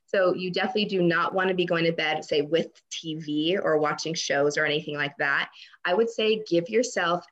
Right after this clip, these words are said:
anywhere from, like, ten to fifteen minutes to wind into a really peaceful place. So that may be setting a candle, that may be grabbing your favorite essential oil, that may be even creating, like, a little dream altar where you get some crystals.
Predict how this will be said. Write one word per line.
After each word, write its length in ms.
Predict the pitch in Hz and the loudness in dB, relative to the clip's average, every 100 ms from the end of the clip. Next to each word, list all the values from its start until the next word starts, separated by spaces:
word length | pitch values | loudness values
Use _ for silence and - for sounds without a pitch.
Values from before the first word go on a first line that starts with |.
| - | -4
anywhere 400 | 170 180 202 214 | 0 2 2 0
from, 200 | 208 180 | 0 -2
like, 180 | 160 - - - - | -2 -4 -12 -14 -4
ten 200 | 175 202 | 0 2
to 120 | 208 | 0
fifteen 640 | 202 180 170 - - 175 | 0 0 -2 -2 -2 0
minutes 600 | 156 143 170 277 - - - - _ - | 0 0 0 -4 -8 -20 -20 -20 _ -8
to 320 | 226 202 185 170 | -2 2 2 2
wind 500 | 170 170 175 202 220 | 2 2 2 0 0
into 380 | 185 202 196 - | 0 0 -2 0
a 100 | 170 | 2
really 440 | 160 170 170 175 | 4 4 4 2
peaceful 680 | 175 - 165 170 - - 147 | 0 -8 -6 -6 -6 -4 -4
place. 640 | 151 - 165 135 - - - - _ _ | -4 -4 -2 0 -4 -14 -16 -20 _ _
So 60 | 190 | 0
that 260 | 180 185 - | 0 -2 -2
may 200 | 208 202 | 0 0
be 420 | 196 180 180 - | 0 0 0 -2
setting 400 | - 175 165 170 | -4 -2 2 2
a 60 | |
candle, 520 | 170 - 151 151 156 156 | 0 -2 -4 0 0 0
that 180 | 160 170 | 0 2
may 160 | 170 | 2
be 160 | 170 175 | 2 0
grabbing 440 | 175 160 165 165 | 0 0 2 2
your 120 | 160 | 0
favorite 360 | 165 160 156 156 156 | 0 0 0 -2 -2
essential 680 | 175 - 151 147 175 156 160 | -6 -2 -2 0 0 2 4
oil, 440 | 160 160 160 160 - - | 4 4 2 0 -2 -8
that 140 | - 175 | -2 2
may 160 | 180 | 2
be 180 | 190 226 | 2 -2
even 200 | 208 208 | -2 -2
creating, 580 | 202 - 175 165 170 185 | -2 -2 2 2 2 2
like, 140 | 175 175 | 0 2
a 60 | |
little 340 | 165 160 170 170 | 2 4 4 2
dream 240 | 170 165 | 2 0
altar 560 | - 151 156 233 226 240 | 0 -2 0 0 2 2
where 140 | 190 | 2
you 180 | 165 156 | 2 0
get 220 | 160 - | -2 -4
some 260 | - 165 160 | -2 -2 -4
crystals. 800 | - 160 156 - 202 220 269 | -4 -2 -2 -2 -2 0 0